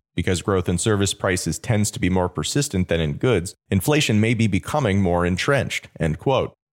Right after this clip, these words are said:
And as an aside, I guess transitory is a word we're no longer using. Lastly, Bitcoin's rising correlation with equities means it could underperform traditional store of value assets in the coming months. During previous periods of stagflation, the elemental and oil outperformed the S and P five hundred,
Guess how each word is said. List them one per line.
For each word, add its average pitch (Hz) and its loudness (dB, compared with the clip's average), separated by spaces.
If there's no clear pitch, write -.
And 104 0
as 101 2
an 98 2
aside, 101 2
I 90 2
guess 82 0
transitory 107 0
is 85 0
a 90 0
word 90 0
we're 90 2
no 90 0
longer 82 0
using. 92 0
Lastly, 139 2
Bitcoin's 139 0
rising 117 2
correlation 107 0
with 98 2
equities 95 0
means 110 2
it 120 -2
could 165 2
underperform 127 0
traditional 110 0
store 92 0
of 87 -2
value 80 2
assets 98 0
in - -4
the 80 -2
coming 82 -2
months. 107 -2
During 123 2
previous 156 0
periods 113 2
of 92 0
stagflation, 95 0
the 92 2
elemental 95 2
and 87 0
oil 110 2
outperformed 107 2
the 92 2
S 92 0
and 87 -2
P 90 0
five 76 -2
hundred, 87 -2